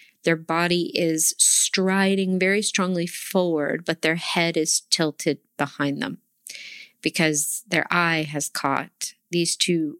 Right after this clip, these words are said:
other swords that are stuck in the ground. And here we see this moment, this, this snapshot in time of the body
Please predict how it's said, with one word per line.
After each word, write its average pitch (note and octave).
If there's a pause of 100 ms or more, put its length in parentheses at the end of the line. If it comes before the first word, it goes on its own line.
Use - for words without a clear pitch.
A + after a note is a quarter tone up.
(120)
other E3+
swords -
that D#3+
are E3
stuck -
in F3+
the E3
ground. E3+ (760)
And E3+
here F3
we E3+
see G3 (200)
this -
moment, F3
this, -
this D#3+
snapshot F3+
in D#3+
time D3+ (1400)
of E3+ (240)
the F3
body G3+